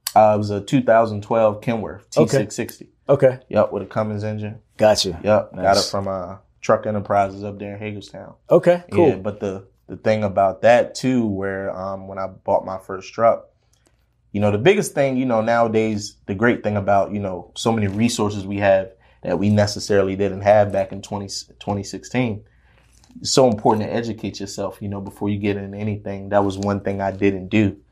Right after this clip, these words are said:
Speaker 1: because one of the first L's that you would say that I took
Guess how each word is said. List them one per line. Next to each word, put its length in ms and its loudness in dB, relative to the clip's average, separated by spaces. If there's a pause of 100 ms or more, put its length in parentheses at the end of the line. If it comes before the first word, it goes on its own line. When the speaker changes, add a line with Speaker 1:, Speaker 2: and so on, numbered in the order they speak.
(360)
Speaker 1:
because 300 0
one 160 0
of 80 -6
the 100 -12
first 640 0 (1040)
L's 440 6
that 180 -10
you 80 -2
would 100 -4
say 260 -2
that 140 -6
I 140 -6
took 340 -4